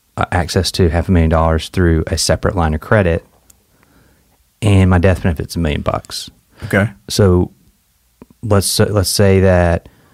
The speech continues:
Speaker 1: I have a really good deal. Like, this opportunity, I just have to take it. So I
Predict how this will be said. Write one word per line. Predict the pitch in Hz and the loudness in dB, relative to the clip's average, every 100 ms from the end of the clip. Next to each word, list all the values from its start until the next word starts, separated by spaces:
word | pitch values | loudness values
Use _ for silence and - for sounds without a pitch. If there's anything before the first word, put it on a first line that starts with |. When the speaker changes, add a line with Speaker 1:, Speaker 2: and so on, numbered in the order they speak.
| _ _ _ _ _ - | _ _ _ _ _ -4
Speaker 1:
I | - | 0
have | 98 90 | 0 0
a | |
really | 85 90 98 95 | -2 2 4 4
good | 87 78 | 0 -2
deal. | 80 82 - _ _ - | -4 -4 -10 _ _ -6
Like, | 85 80 | -6 -2
this | 98 110 | 0 2
opportunity, | 92 - 98 90 87 82 | 0 0 0 2 2 0
I | 87 | -2
just | 85 78 - | -4 -6 -8
have | 139 95 | -6 -6
to | - | -8
take | - 82 - | -8 -8 -6
it. | - - _ _ _ | -10 -10 _ _ _
So | - 101 90 87 80 - - - - | -6 0 2 2 0 -14 -20 -20 -14
I | 101 87 85 80 | -6 -2 0 -2